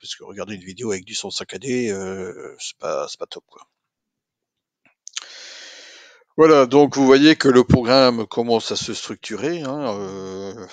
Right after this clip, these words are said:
hein. Donc on n'a plus que l'insertion de la bibliothèque en macro, une insertion de la bibliothèque en fonctionnalité, puis ensuite, on vient utiliser, euh, bah, les fonctionnalités de la bibliothèque,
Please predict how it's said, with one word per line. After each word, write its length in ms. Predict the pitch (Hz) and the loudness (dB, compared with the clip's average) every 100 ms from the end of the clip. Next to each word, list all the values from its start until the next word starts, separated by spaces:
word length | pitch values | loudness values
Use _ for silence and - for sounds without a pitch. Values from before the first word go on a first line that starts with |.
| - _ _ _ _ _ _ _ _ _ _ _ | -20 _ _ _ _ _ _ _ _ _ _ _
hein. 240 | 127 127 120 _ _ _ | -20 -20 _ _ _ _
Donc 260 | 95 98 101 | -18 -14 -14
on 80 | |
n'a 120 | 98 101 | -10 -12
plus 220 | - 104 | -12 -18
que 1040 | - 98 95 92 95 92 95 95 92 90 - - | -12 -8 -6 -6 -6 -6 -6 -6 -8 -10 -14 -20
l'insertion 640 | 92 92 104 - 98 - 120 | -18 -14 -10 -8 -6 -6 -6
de 60 | 104 | -8
la 80 | |
bibliothèque 640 | 95 95 98 101 - 113 98 | -10 -14 -14 -12 -10 -10 -10
en 40 | |
macro, 600 | 98 92 - 120 143 156 | -14 -14 -10 -6 -4 -4
une 100 | 131 | -8
insertion 640 | 113 - 104 - 117 127 | -6 -6 -6 -8 -12 -14
de 100 | 117 | -8
la 120 | 107 98 | -6 -6
bibliothèque 760 | 104 98 98 - 127 147 - | -10 -14 -16 -6 -4 -4 -8
en 360 | 90 85 95 98 | -14 -14 -20 -20
fonctionnalité, 1000 | - 98 - 92 92 87 - 123 156 165 _ _ - - - - - - _ _ | -16 -14 -14 -14 -16 -16 -10 -8 -8 -10 _ _ -20 -20 -20 -20 -20 -20 _ _
puis 140 | - | -6
ensuite, 380 | 110 - 147 139 | -6 -6 -6 -4
on 80 | 127 | -10
vient 200 | 104 117 | -6 -6
utiliser, 800 | 110 - 110 101 104 113 131 131 | -6 -10 -14 -14 -8 -6 -6 -6
euh, 440 | 104 98 95 95 92 | -6 -8 -10 -12 -8
bah, 140 | 101 | -8
les 120 | 104 | -8
fonctionnalités 760 | 92 107 - 101 95 92 95 135 | -10 -12 -10 -10 -12 -14 -12 -8
de 60 | |
la 80 | 123 | -6
bibliothèque, 720 | 101 95 98 92 135 165 - | -8 -12 -14 -10 -6 -6 -6